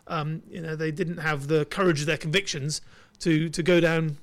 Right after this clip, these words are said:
go down fighting, and, and that, I suppose, is the biggest concern. How do you turn it around when you've seen other teams, such as South Africa in particular, but obviously India have got effortless power with Rohit Sharma in prime form as well.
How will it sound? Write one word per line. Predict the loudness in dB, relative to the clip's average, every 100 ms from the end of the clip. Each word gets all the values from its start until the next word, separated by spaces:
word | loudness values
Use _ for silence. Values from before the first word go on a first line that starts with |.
| -4
go | 0
down | 0
fighting, | -2 -4 -6 -8 -10
and, | -10
and | -6 -4 0
that, | 0 0 -4
I |
suppose, | -2 0 0
is | -2
the | -2
biggest | -2 -2 -4
concern. | -6 -6 -6 -8
How | -2 2 2
do |
you | 2 0 0 -2 -8 -20 -20 _
turn | 0 4 4
it | 2
around | 2 2 2 2
when | 2
you've | 2
seen | 2 4 6 6
other | 4
teams, | 4 2 0 -2 -4 -8 -12
such | -10 -6 -4
as | -4
South | -2
Africa | -2 -4 -8
in | -8
particular, | -10 -6 -6
but | -4
obviously | -6 -8 -4 -4 -4 -12 -20 _
India | -2 2 2 2
have | 0 -4
got | -6 -6 -8
effortless | -8 -8 -8 -8
power | -2 0 2 2
with | 0
Rohit | -2 -2 -2
Sharma | -2 -2 -2 -2
in | -4
prime | -4 -4 -4 -4
form | -6 -6
as | -2
well. | 0 0